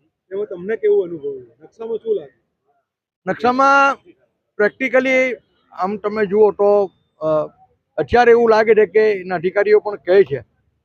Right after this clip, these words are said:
Speaker 2: કે કોઈ તકલીફ પડવાની નથી મોટા વાહને. અને રોડ તો છે, થોડો પહોળો જ છે.
Speaker 1: એટલે આ થઈ જાય તો વાંધો નથી.
Speaker 2: સ્થળ પર આ લોકોને પ્રેક્ટિકલ બતાવશે,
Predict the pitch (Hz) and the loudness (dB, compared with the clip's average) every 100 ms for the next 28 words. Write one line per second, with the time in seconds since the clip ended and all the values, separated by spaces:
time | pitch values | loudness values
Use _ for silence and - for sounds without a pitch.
0 | - 202 214 220 180 170 196 - 160 160 | -10 -2 0 0 -2 -4 -4 -4 -8 -6
1 | 175 175 160 123 - _ _ _ 160 175 | -6 -8 -12 -16 -18 _ _ _ -4 -2
2 | 160 147 165 165 147 _ - 202 190 214 | -2 -4 -4 -6 -10 _ -4 2 4 2
3 | - 202 226 - 214 214 - 226 226 - | -2 -2 -2 2 0 0 0 0 0 -2
4 | 214 - _ _ - 392 _ _ _ _ | -4 -6 _ _ -20 -20 _ _ _ _
5 | _ _ _ _ 180 190 202 202 _ 180 | _ _ _ _ -14 -12 -14 -16 _ -20
6 | _ 196 208 214 208 185 208 202 156 _ | _ -10 -8 -8 -10 -10 -10 -12 -16 _
7 | _ _ _ _ _ - - _ _ _ | _ _ _ _ _ -20 -20 _ _ _
8 | _ _ _ _ _ _ _ _ 185 202 | _ _ _ _ _ _ _ _ 0 0
9 | - 262 240 233 240 247 262 - 214 - | 0 0 2 2 0 0 0 0 -4 -4
10 | 262 262 220 208 262 233 - 120 | -4 -2 -2 0 2 2 -2 -12